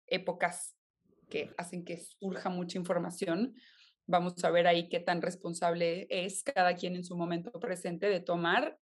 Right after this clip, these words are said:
<laughs> y, y la valentía, ¿no? La valentía de atreverse a ir a, a ese proceso y realmente tomar en, el, el, el aprendizaje de lo que está ahí.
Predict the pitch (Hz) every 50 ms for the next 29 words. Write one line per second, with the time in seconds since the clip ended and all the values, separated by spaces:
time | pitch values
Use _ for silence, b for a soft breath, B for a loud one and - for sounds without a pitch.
0 | _ _ _ _ _ _ _ - 196 240 240 - B B B B B B _ -
1 | 190 190 190 - 202 208 190 185 196 202 202 202 202 202 208 208 180 240 262 240
2 | 208 208 214 233 254 240 214 202 190 190 196 202 220 220 233 269 285 - 233 208
3 | 208 202 202 202 214 240 226 240 226 226 226 226 214 208 190 - - _ _ _
4 | _ _ _ _ - - 190 196 190 - - - 196 190 190 - 98 196 - 247
5 | 233 208 202 208 208 202 196 202 208 - 208 196 180 175 180 185 226 - - -
6 | _ - 190 185 175 180 - - 196 180 175 170 175 - - - - _ - 180
7 | 170 165 170 180 170 170 165 165 - - - - - - - 90 - - - -
8 | - - - 57 57 - - - - -